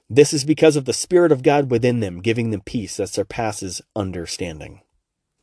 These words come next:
Do you see the pattern here? There's a difference. The Christian is different. It's different from anyone else, more like Jesus. They're able to make a difference, but they're also different than what they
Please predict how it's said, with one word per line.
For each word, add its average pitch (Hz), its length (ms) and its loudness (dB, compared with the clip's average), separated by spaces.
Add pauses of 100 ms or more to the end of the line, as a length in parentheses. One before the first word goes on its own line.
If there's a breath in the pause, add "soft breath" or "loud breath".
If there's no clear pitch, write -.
(800 loud breath)
Do 131 80 6
you 139 40 8
see 175 140 6
the 160 100 6
pattern 170 300 6
here? 190 240 -2 (260)
There's 156 200 8
a 156 60 2
difference. 139 520 2 (440)
The 131 80 -2
Christian 196 340 6
is 135 140 2
different. 135 560 0 (480 soft breath)
It's - 140 0
different 165 260 4
from 160 120 4
anyone 156 280 6
else, 147 360 0 (140)
more 147 200 8
like 170 200 6
Jesus. 127 440 -2 (260)
They're 147 160 6
able 175 220 4
to 143 80 2
make 151 160 4
a 135 60 2
difference, 170 320 4
but 135 100 -2
they're 139 120 6
also 160 220 4
different 143 400 4
than 127 200 2
what 127 180 0
they 127 180 2